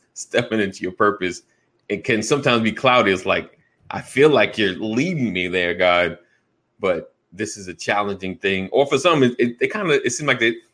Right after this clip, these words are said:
this is, it's supposed to be it 'cause this is easy. You know, this is just natural for me. This is just a natural place where I should be. And should I be growing in that same space? Um, so for you, Pastor, how have you observed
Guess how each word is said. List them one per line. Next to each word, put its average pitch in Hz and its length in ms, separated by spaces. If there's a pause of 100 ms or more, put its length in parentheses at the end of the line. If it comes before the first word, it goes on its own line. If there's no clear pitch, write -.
(240)
this 170 140
is, 123 240
it's 180 80
supposed 254 220
to 113 60
be 101 180
it - 160
'cause 110 120
this 107 140
is 98 80
easy. 95 320 (440)
You 113 100
know, 98 160
this 127 180
is 95 60
just 104 320 (200)
natural 104 520
for 104 120
me. 87 200
This 110 180
is 98 60
just 101 220
a 98 40
natural 101 400
place - 580 (180)
where 98 160
I 92 40
should 98 260
be. 87 200 (180)
And 98 240
should 110 160
I 101 100
be 98 160
growing 90 460 (320)
in 98 140
that 85 180
same 92 300
space? - 600 (360)
Um, 90 400 (260)
so 123 160
for 123 100
you, 123 140
Pastor, 92 340
how 98 240
have 98 100
you 90 200
observed 90 540